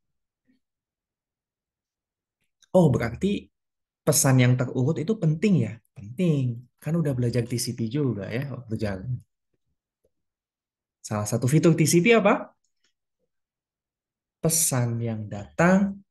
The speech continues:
terurut. Penting banget. Iya, penting banget. Pesan yang terurut itu sangat penting. Nah, next-nya kita akan pelajari apa yang bisa kita lakukan ya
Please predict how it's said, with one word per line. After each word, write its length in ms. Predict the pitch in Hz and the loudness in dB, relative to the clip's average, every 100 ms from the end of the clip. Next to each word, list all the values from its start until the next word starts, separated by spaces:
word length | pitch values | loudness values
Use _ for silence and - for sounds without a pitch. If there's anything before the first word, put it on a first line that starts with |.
| _ - | _ 0
terurut. 760 | 127 127 127 113 101 98 95 - _ _ _ _ _ _ | 0 0 -2 -6 -6 -10 -14 -18 _ _ _ _ _ _
Penting 340 | 240 220 202 202 | 2 4 4 2
banget. 280 | 254 226 - | 2 0 0
Iya, 160 | 170 127 - | 2 2 -2
penting 240 | 123 117 123 | -4 -2 -2
banget. 140 | 123 - - | -4 -6 -8
Pesan 260 | 127 127 123 | -4 0 2
yang 100 | 113 113 | 2 -2
terurut 320 | 110 117 120 | -6 -6 -8
itu 140 | 127 135 | -6 -6
sangat 280 | 117 101 - | -6 -8 -10
penting. 340 | 98 101 123 117 _ _ _ _ _ _ _ _ _ _ _ _ _ _ _ _ _ _ - | -14 -12 -14 -16 _ _ _ _ _ _ _ _ _ _ _ _ _ _ _ _ _ _ -10
Nah, 320 | 101 95 104 120 _ _ _ _ _ 101 | -8 -8 -12 -16 _ _ _ _ _ -10
next-nya 640 | 92 - 127 160 240 - | -4 0 2 2 0 -6
kita 320 | - 113 107 | -12 -10 -4
akan 240 | 123 123 120 | -2 0 0
pelajari 600 | 123 156 175 151 139 131 _ _ _ _ _ _ _ | 0 2 0 0 -4 -10 _ _ _ _ _ _ _
apa 400 | 117 120 - 180 | -10 -8 -4 0
yang 160 | 170 135 | 2 2
bisa 240 | 127 127 | 0 -4
kita 240 | 120 120 107 | -6 -8 -8
lakukan 560 | 104 - 143 165 160 | -8 -6 -2 2 4
ya 320 | 110 104 127 | 2 -2 -6